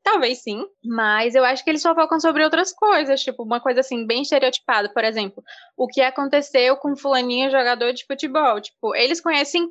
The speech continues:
todos os jogadores, toda a, a rede social dos jogadores, o que que acontece na família deles, na vida deles, e, tipo, isso também é fofoca, entendeu?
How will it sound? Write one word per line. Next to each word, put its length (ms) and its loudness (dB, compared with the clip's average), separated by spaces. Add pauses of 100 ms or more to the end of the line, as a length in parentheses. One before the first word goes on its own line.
todos 540 2
os 180 -4
jogadores, 720 -4
toda 280 2 (100)
a, 220 0
a 100 0
rede 460 -4
social 420 -2
dos 100 -12
jogadores, 600 -6
o 80 -16
que 120 -4
que 60 -2
acontece 960 -2
na 160 -2
família 400 -6
deles, 380 -8
na 120 -2
vida 200 -2
deles, 360 -4
e, 80 0
tipo, 540 -4
isso 220 -2
também 280 0
é 120 -6
fofoca, 520 -2
entendeu? 440 -10